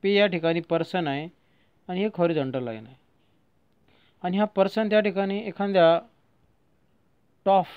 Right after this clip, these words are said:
हिलवरती किंवा एखाद्या बिल्डिंगवरती उभा आहे आणि वरून तो त्या ठिकाणी खाली एखादा ऑब्जेक्ट आहे, क्यू या ठिकाणी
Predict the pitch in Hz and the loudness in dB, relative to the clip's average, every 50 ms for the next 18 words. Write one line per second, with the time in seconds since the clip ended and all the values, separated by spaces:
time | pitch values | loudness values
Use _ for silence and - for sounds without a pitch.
0 | - - _ - - 135 165 175 190 185 170 156 147 135 - 143 139 143 139 - | -20 -20 _ -14 -6 -2 0 2 2 2 2 0 0 -2 -4 -4 -4 -4 -6 -6
1 | 180 175 180 180 170 180 180 180 165 151 147 151 151 156 170 175 175 165 160 139 | -6 -6 -4 -4 -4 -4 -2 -2 -2 0 0 0 2 2 0 0 0 0 -2 -2
2 | - 160 147 147 143 147 135 123 117 123 139 165 - _ _ _ _ _ _ _ | -4 -6 -4 -2 0 0 0 0 -2 -4 -10 -12 -18 _ _ _ _ _ _ _
3 | _ - 175 165 160 160 175 196 214 202 185 214 185 190 170 185 185 185 175 - | _ -10 -6 -4 -2 0 0 0 -2 -2 -2 -4 -4 -2 0 0 0 0 0 -2
4 | 170 165 175 170 - - - 165 165 180 196 196 196 196 - _ _ _ _ _ | -2 -4 -4 -6 -8 -6 -2 -2 0 2 2 2 2 0 -2 _ _ _ _ _
5 | _ - 185 175 - 190 190 190 196 196 - 160 156 139 135 156 165 151 156 135 | _ -14 -12 -8 -6 -6 -4 0 0 0 2 2 0 0 0 -2 -2 -2 -2 -2
6 | 120 117 - _ _ - - 175 180 170 160 147 143 127 123 117 113 110 | -4 -6 -8 _ _ -6 -4 -2 0 0 -2 -2 -4 -8 -12 -12 -14 -14